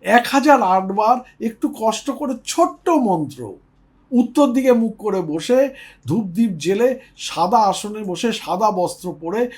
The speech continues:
সোমবার দিন যদি পারেন এই মন্ত্রটা জপ করবেন। যদি বা-,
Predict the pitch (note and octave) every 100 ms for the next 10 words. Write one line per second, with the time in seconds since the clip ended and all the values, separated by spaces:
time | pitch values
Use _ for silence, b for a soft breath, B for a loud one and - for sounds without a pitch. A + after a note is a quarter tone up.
0 | B - - C#4+ D4+ B3+ F#3 D3 D3+ E3+
1 | F3+ b - D#3+ F#3 E3 F#3 F3 E3+ C#3+
2 | D3 b E3+ D3+ D#3+ E3 E3+ F3+ E3 E3
3 | D#3+ - E3+ D3+ D#3+ D#3 b - D3+ G#3
4 | A3 A3 G#3+ _ - E3